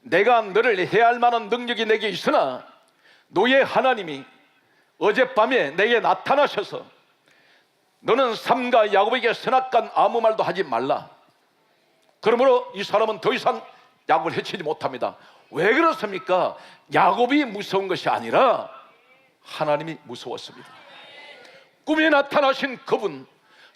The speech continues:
도저히 이분은 너무너무 이 사람의 말로 표현할 수 없을 만큼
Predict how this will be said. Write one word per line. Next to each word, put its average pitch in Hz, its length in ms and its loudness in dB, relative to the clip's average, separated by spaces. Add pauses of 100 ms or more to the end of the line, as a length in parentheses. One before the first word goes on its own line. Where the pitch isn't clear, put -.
도저히 302 920 2
이분은 285 460 -2 (360)
너무너무 294 680 2 (1400)
이 220 140 -6
사람의 277 320 2
말로 269 340 0
표현할 277 320 0
수 - 100 -8
없을 - 200 -8
만큼 156 500 -6